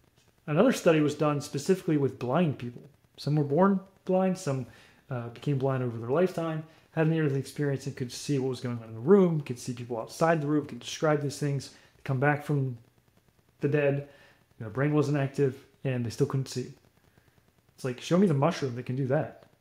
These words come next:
<laughs> Right? So there's these gaps in what we think, uh,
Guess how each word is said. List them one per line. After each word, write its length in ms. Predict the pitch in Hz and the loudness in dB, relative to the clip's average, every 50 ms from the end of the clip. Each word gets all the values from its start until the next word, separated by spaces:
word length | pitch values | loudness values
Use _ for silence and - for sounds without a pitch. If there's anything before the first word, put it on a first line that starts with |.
| _ _ _ _ _ _ - | _ _ _ _ _ _ -8
<laughs> 80 | 143 - - - - 180 - - - - - _ - - - 117 - - - - - | -8 -8 -8 -4 -4 -4 -4 -6 -16 -20 -20 _ -10 -2 0 0 0 0 -4 -4 -2
Right? 380 | 135 127 135 143 143 127 - - 127 110 117 - | 0 0 2 2 2 2 0 -2 -6 -6 -6 -6
So 200 | - - 170 170 | -2 2 6 8
there's 220 | 185 208 202 - | 10 10 10 10
these 180 | 180 170 143 139 | 6 2 0 0
gaps 680 | - - 151 175 202 165 180 170 - - - - - - - - - - - _ - | 2 4 6 6 6 6 4 0 -2 -10 -12 -14 -16 -20 -20 -20 -20 -20 -18 _ -2
in 420 | 175 165 160 156 156 147 139 135 - - _ _ _ _ - | 0 2 2 2 2 0 -2 -6 -8 -14 _ _ _ _ 4
what 160 | 160 165 165 | 6 6 8
we 100 | 151 147 | 8 4
think, 560 | 143 - - - 214 254 254 202 - - - 254 - - - 214 | 2 2 8 10 10 10 10 4 0 -4 -12 -14 -14 -12 -6 -2
uh, 460 | 170 156 147 143 143 135 127 139 | 2 2 2 2 2 -2 -2 -4